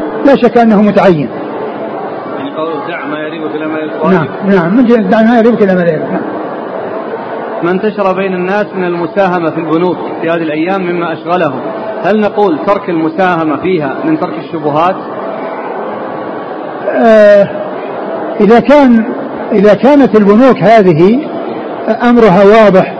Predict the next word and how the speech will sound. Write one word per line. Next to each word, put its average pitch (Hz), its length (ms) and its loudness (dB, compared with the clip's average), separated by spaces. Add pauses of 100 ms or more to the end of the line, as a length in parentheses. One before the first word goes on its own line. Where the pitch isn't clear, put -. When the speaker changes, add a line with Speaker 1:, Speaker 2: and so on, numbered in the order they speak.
(800)
Speaker 1:
وسليمة 185 1500 4